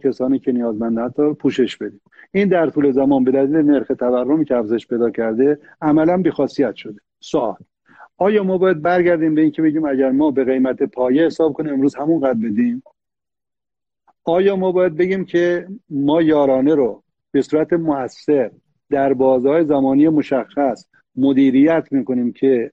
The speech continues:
از اون طرف یارانه بگیر ما تقویت بشه، توانمند بشه، بیا در عرصه تولید و ما شکاف رو پر کنیم؟ ببینید، این شکاف اینه. ما می‌گیم اگر آمدیم امروز گفتیم خط فقر ما یه عددی است تو جامعه ما امروز،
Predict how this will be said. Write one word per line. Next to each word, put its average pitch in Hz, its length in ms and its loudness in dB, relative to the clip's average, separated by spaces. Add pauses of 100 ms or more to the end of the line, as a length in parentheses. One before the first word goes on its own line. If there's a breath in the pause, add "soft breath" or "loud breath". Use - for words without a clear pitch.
(120)
از 135 180 -2
اون 170 140 2
طرف 139 260 0
یارانه 131 420 2
بگیر 139 340 2
ما 139 320 0 (380)
تقویت 139 580 0
بشه، 135 320 -2
توانمند 135 600 0
بشه، 131 260 0
بیا 143 220 2
در 139 220 -2
عرصه 127 320 -2
تولید 131 640 0 (440)
و 135 100 2
ما 165 180 2
شکاف 160 720 -4
رو 127 120 0
پر 110 280 -4
کنیم؟ 101 320 -8
ببینید، 156 460 2 (200)
این 143 100 -2
شکاف 147 440 -2
اینه. 113 340 -2 (320 soft breath)
ما 202 80 0
می‌گیم 196 220 0
اگر 196 260 2
آمدیم 170 440 0
امروز 151 260 2
گفتیم 160 320 -2
خط 139 340 -4
فقر 151 440 0
ما 131 340 0 (260)
یه 196 100 0
عددی 143 380 -2
است - 300 -20 (180)
تو 151 80 2
جامعه 139 400 0
ما 147 160 0
امروز، 113 320 -10